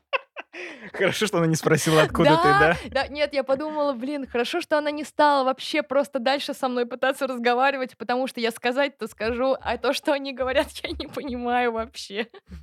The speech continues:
Speaker 1: Блин, это
Speaker 2: Потому что они
Speaker 1: прикольно.
Speaker 2: очень быстро говорят,
Speaker 1: М.
Speaker 2: конструкция всё равно совсем другая.
Speaker 1: Да.
Speaker 2: И,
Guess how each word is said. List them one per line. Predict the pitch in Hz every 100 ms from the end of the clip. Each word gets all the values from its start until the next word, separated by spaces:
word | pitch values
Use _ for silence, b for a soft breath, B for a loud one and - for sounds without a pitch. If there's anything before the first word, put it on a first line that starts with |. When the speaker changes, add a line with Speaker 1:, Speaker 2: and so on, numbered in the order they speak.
| -
Speaker 1:
Блин, | 113 107 101
это | 101 -
Speaker 2:
Потому | 247
что | 311
они | 285
Speaker 1:
прикольно. |
Speaker 2:
очень | 294 285
быстро | 240 285 233
говорят, | 208 190 196 277 -
Speaker 1:
М. | 233 226
Speaker 2:
конструкция | 262 -
всё | 208 208
равно | 208 247
совсем | - - 208 190
другая. | 180 175 165 156 143
Speaker 1:
Да. | 117 110 95 90
Speaker 2:
И, | - 185 185 180 180 180